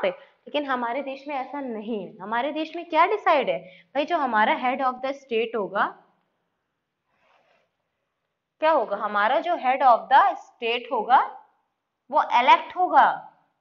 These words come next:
और plus उसका क्या काम होगा? उसका fixed कार्यकाल होगा। क्या होगा? fixed कार्यकाल होगा, मतलब वो नॉन परमानेंट होते हैं, उनका पांच साल में तो हमें election कराना ही कराना है।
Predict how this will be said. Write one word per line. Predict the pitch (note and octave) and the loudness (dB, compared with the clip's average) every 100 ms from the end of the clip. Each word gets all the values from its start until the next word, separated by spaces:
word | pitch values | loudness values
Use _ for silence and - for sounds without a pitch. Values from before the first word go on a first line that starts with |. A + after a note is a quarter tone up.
| _ _ _ _ - | _ _ _ _ 0
और | C4+ E4 | 4 4
plus | - C#4 C#4+ G#4+ F#4 | 2 -2 0 0 -6
उसका | - G4+ | -2 -2
क्या | G4+ F#4+ F#4+ | 0 0 2
काम | A4+ A4+ | 2 0
होगा? | F#4+ E4+ A3+ E3+ E3 _ _ _ _ _ _ _ _ _ _ _ _ _ _ _ | -2 -2 -2 -2 -6 _ _ _ _ _ _ _ _ _ _ _ _ _ _ _
उसका | B3 - G4+ | -18 0 0
fixed | G4+ G4+ F#4+ - - G#4+ E5 - - _ _ _ _ _ _ _ _ _ _ - | 0 -8 -6 -6 -6 -4 -4 -8 -20 _ _ _ _ _ _ _ _ _ _ 6
कार्यकाल | D4+ D4 D4 D#4 D#4 D#4+ | 8 8 4 8 8 8
होगा। | D4+ C4+ A#3+ G3+ C#3 - _ _ _ | 2 2 2 2 -2 -14 _ _ _
क्या | - | 2
होगा? | E4 F4 G4+ C#5 C#5 - _ _ _ - | 2 2 0 -2 -2 -20 _ _ _ -10
fixed | G4+ G#4 - | -8 -6 -10
कार्यकाल | - F4+ F4 E4+ D#4+ D#4 D4 | 0 6 6 4 4 4 4
होगा, | B3+ B3 | 0 0
मतलब | C4 C4+ D#4 F#4 F4+ | 0 -2 0 0 0
वो | D4+ | -2
नॉन | G#4 D4 A#3+ D4 G4 | -4 -4 -2 -2 -2
परमानेंट | G4 F4+ F4+ E4+ E4+ E4+ | 0 0 -2 -6 -8 -8
होते | D4+ D4+ | -8 -6
हैं, | C#4+ | -6
उनका | C#4 D4 | -4 0
पांच | F4 C#4+ C4+ F4 | 0 0 -4 -4
साल | F4 D4 C4+ | 0 0 0
में | C#4+ D#4+ | -4 -8
तो | F4 | -8
हमें | C#4 D4 | -8 -10
election | D4 A#3 - F4 | -10 -12 -14 -20
कराना | F4 B3 A#3 A#3+ D#4+ | -8 -4 -4 -6 -8
ही | F4 | -12
कराना | E4+ D#4 A#3+ G#3+ | -8 -8 -8 -10
है। | D#3+ D#3+ | -14 -18